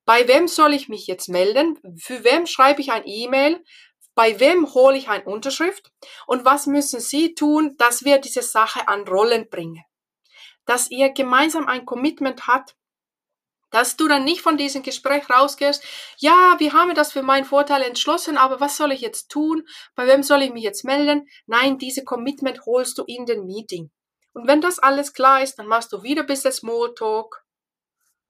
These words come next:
Danach bist du raus. Und wer mit Fragen führt, ist immer ein Vorteil.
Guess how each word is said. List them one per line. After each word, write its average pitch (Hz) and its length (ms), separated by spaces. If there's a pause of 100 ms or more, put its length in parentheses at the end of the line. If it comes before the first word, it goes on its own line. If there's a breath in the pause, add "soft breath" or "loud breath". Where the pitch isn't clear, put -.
(320)
Danach 180 320
bist 180 240
du 180 60
raus. 165 500 (1600 loud breath)
Und 240 280
wer 311 240
mit 285 160
Fragen 269 460
führt, 220 400
ist 214 200
immer 226 180
ein 220 120
Vorteil. 180 560